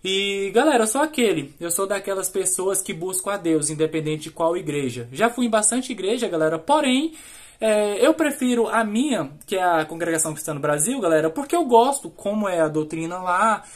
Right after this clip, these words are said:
né, como é levada a igreja, e por eu ter nascido lá, eu já acostumei. Porém, galera, eu sou daqueles que buscam a Deus, entendeu? É, seguir o que tá escrito na Bíblia, por mais que eu sou muito falho, galera.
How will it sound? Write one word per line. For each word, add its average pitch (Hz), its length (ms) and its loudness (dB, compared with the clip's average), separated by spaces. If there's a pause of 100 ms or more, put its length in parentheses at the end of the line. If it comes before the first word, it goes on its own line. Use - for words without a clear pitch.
(140)
né, 170 140 -2
como 214 300 0
é 196 60 4
levada 165 460 0
a 180 40 0
igreja, 190 440 0
e 190 40 -12
por 285 280 -4
eu 254 120 4
ter 196 220 0
nascido 156 480 -2
lá, 214 360 2
eu 190 120 4
já 202 140 -2
acostumei. 220 800 -4 (500)
Porém, 196 360 0
galera, 143 520 2
eu 160 200 0
sou 170 180 -2
daqueles 160 540 -2
que 160 100 -12
buscam 147 360 -6
a - 20 -6
Deus, 139 420 -8 (220)
entendeu? 123 540 -6 (220)
É, 123 200 -2
seguir 131 340 -2
o 135 60 -6
que 135 100 -12
tá 131 100 -8
escrito 127 400 -6
na 131 160 -6
Bíblia, 127 380 -8
por 127 240 -8
mais 131 400 -2
que - 100 -10
eu 127 60 -2
sou 139 180 2
muito 147 440 -6
falho, 123 440 -4
galera. 110 480 -12